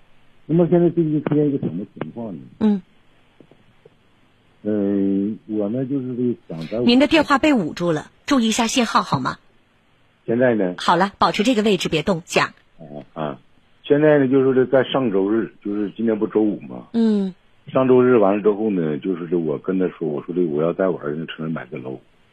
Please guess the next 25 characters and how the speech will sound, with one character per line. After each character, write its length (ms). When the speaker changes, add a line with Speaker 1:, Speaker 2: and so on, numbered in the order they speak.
Speaker 1:
一 180
呢 140
是 80
咱 180
们 220
养 240
老， 160
Speaker 2:
嗯。 300
Speaker 1:
二 120
来 100
讲 100
话 160
就 160
是 80
咱 180
们 80
俩 140
到 140
老 160
了 180
就 140
得 100
靠 200
一 120
头。 340